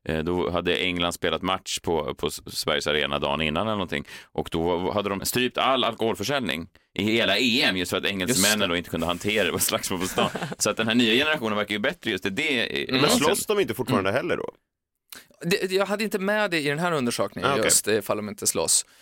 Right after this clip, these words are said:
Speaker 2: Eh, men, men däremot, vad jag också plockade upp, det är ju då alltså om de, eftersom de bodde hemma under pandemin, så slutade de dricka. Det, man var ju tvungen att vara hemma mycket mer i andra länder. Eh, så då liksom kom man ju ur de rutinerna också. Därför slutar man dricka, eh, på grund av, av pandemin.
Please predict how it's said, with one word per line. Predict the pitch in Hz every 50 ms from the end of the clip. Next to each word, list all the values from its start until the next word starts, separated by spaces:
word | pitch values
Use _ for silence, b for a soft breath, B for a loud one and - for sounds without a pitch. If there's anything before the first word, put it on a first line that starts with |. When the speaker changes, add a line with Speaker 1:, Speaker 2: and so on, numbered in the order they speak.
| b b b b
Speaker 2:
Eh, | - 110 110 113 117 117
men, | 107 87 135 151 156 127
men | 151 160 143
däremot, | 160 175 196 208 196 190 170 - - -
vad | 131 147 147 139
jag | 147
också | 151 - - - 185 170 170 160 123 -
plockade | - - 180 - 151 127 120
upp, | 107 - -
det | 135
är | 151
ju | 156 135
då | 123 123
alltså | 123 120 - 127
om | 120 123
de, | 120 135 131 131 127 123 - -
eftersom | 90 120 135 131 - - 135 127 - 131 131
de | 135 131
bodde | 127 147 131 143
hemma | 143 160 151 143 151 175
under | 165 139 139
pandemin, | - - 147 131 131 135 156 190 180 151 135 123
så | - 131 120 -
slutade | - - 147 131 127 - 120 120
de | 120 117
dricka. | 131 131 - _ - - 143 127
Det, | 113 123 110
man | 110 117 110 110 123 123 117
var | 117 127
ju | 127 123
tvungen | - 127 120 117
att | 113
vara | 110
hemma | - 156 143 131 143 147
mycket | 127 117 - 123
mer | 110 110 107 98 82
i | 71 117
andra | 117 113 113
länder. | 113 110 107 110 113 110 113 B B B B B B B B B
Eh, | B 123 127 123 123 120
så | 120 - - 147
då | 127 139 143 - - - -
liksom | 147 165 - - 190 147
kom | - - 185 160
man | 156 143 139
ju | 143
ur | 113 123 143 135 123 127
de | 120 123 123 120 123
rutinerna | 120 123 - - 156 185 185 151 127
också. | 113 - - 110
Därför | 131 165 - 202
slutar | - - 147 - 123
man | 117 113
dricka, | 113 113 107 - - 98 104 98 - - -
eh, | 113 113
på | - 131 123
grund | 117 110 110 107
av, | 107 - -
av | 117 110 110 107 - -
pandemin. | - 123 110 117 156 143